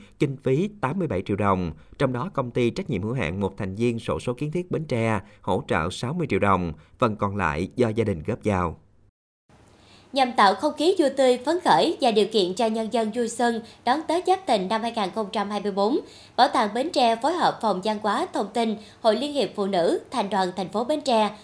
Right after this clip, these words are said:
Speaker 2: tổ chức hoạt động Tết Xuân Vầy và khai mạc triển lãm chuyên đề Khát vọng và vượt lên của họa sĩ kỷ lục gia Đoàn Việt Tiến.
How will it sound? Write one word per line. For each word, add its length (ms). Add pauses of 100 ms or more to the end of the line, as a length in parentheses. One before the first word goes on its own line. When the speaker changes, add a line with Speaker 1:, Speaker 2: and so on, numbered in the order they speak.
(160)
Speaker 2:
tổ 220
chức 200
hoạt 200
động 320
Tết 160
Xuân 220
Vầy 300 (320)
và 180
khai 220
mạc 220 (100)
triển 220
lãm 260
chuyên 160
đề 260 (240)
Khát 240
vọng 300
và 300
vượt 180
lên 240 (300)
của 280
họa 180
sĩ 340
kỷ 260
lục 200
gia 220
Đoàn 260
Việt 180
Tiến. 240